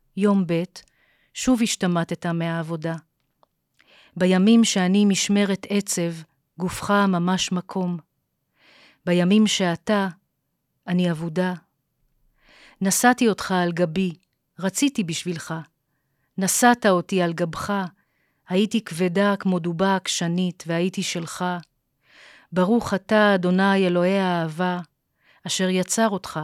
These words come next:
וצייר לי מפה לא מושלמת, די טובה, מליבי אל ליבך. לא היו לנו ילדים ולא פתרונות, גידלנו ציפורניים ושיער ואבק בפינות. חשבתי שאני דפוקה,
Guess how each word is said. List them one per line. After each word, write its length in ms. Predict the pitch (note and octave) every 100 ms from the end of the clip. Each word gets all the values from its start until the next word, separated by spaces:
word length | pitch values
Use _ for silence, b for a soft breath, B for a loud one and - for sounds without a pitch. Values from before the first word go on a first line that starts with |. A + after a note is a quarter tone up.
| D3 _ _ _ _
וצייר 460 | F3+ - A3 A#3+ B3
לי 100 | A#3+
מפה 460 | G#3+ - A3 A3
לא 160 | G#3+ A3
מושלמת, 800 | A3 - - G#3 F#3 D#3 - - _ _
די 260 | E3+ G3+ G3+
טובה, 440 | G3+ F#3+ F3 E3+ D#3+ _ _ _ _ _
מליבי 580 | F3+ F3+ E3 G#3 F#3+ D#3 _
אל 60 | F#3
ליבך. 380 | F3+ E3 - G3 F3 E3 _ _ _
לא 140 | A3 A3+
היו 180 | A#3 A3+
לנו 260 | A3 A3
ילדים 680 | A3 G#3 G3+ E3 F3+ F3 E3+ -
ולא 240 | D#3 F#3 F#3
פתרונות, 760 | G3 F#3+ F#3 F#3+ E3+ E3 _ - _ _ D#3+
גידלנו 400 | F#3+ G3+ G#3 G#3+
ציפורניים 720 | - G3+ G#3 F#3+ F3+ E3+ E3+ E3
ושיער 600 | F3 - G#3 E3+ E3 D#3+
ואבק 440 | E3 F3 D#3+ F#3+ F3
בפינות. 760 | E3+ - E3+ D#3 D3+ - - _ _ _ _ _ _ _ _ -
חשבתי 440 | G3+ A#3+ A#3 B3+
שאני 300 | A3+ A#3 G#3+
דפוקה, 520 | F#3+ - G#3 - D#3+